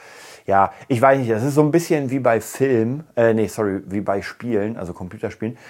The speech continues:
Man holt sich immer die alten Sachen und auch bei Songs. Also ich hab jetzt in letzter Zeit, äh, in, hab mir die Charts mal durchgehört und da ist ja eigentlich alles aus den achtzigern. Also es ist wirklich einfach alles aus den achtzigern wieder hochgeholt in einem neuen Format. Also egal ob U two With or Without You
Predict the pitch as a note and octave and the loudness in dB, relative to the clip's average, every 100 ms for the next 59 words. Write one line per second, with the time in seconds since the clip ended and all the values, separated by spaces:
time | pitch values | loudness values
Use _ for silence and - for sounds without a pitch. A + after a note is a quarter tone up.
0 | - - G#2+ F#2+ C3 C3+ A#2+ A#2+ A2 G2 | -16 -2 -2 4 2 2 -4 -2 -2 -2
1 | F#2+ A#2 A2+ F#2+ A2+ D3 D3+ D3+ C#3 G#2+ | -4 -4 -4 -6 -6 -6 -8 0 0 2
2 | G#2+ G#2 F2 - A2 A2 - - F#2+ F2+ | 0 -2 -4 0 0 0 -6 -8 -6 -4
3 | G#2+ - G2 G2 F#2+ - - F#2+ F#2+ - | -6 -8 -8 -6 -6 -8 -6 -4 -4 -8
4 | F2+ F#2 F2+ F#2+ F#2 F2+ F#2 _ - _ | -6 -4 -6 -6 -8 -10 -12 _ -20 _
5 | _ G#2 G2+ F#2 E2+ F#2 G2 - F2+ E2+ | _ -4 -4 -6 -6 -2 -2 -2 -8 -6
6 | G2+ - G2 F2 G2+ - F2+ F#2 F2+ G#2 | -8 -6 -8 -4 -6 -6 -4 -4 -2 0
7 | F#2+ F#2 - - - G2+ G2 F2+ - - | 0 -2 -14 -20 -6 -4 -4 -6 -2 2
8 | A2 A2 A2+ - F#2 F#2 - E2+ D#2 D2+ | 2 4 0 0 -4 -4 -6 -14 -14 -16
9 | _ - F#2+ G2 G#2 - G2+ F#2+ G2+ - | _ -4 -4 -2 -4 -2 -4 -2 -4 -4
10 | - C#3+ - C3 F#2+ - - A2 A2 G#2 | -4 -4 -2 -4 -4 -10 -6 -4 -2 -2
11 | F#2 A#2+ - F2+ G#2 A#2+ - - - A2+ | -2 -4 -6 -2 -2 -4 -14 -20 -8 -8
12 | G2+ G#2+ G#2+ G#2+ G#2+ - G2+ G2+ F#2 G2 | -2 0 2 2 0 -2 0 0 0 -2
13 | G2 G2+ G2+ E2+ G#2 G#2+ A2+ G#2 G#2 G#2+ | 2 2 2 -2 -8 -6 -4 0 2 2
14 | G2 F#2+ A2+ - G2+ | 2 2 2 0 -4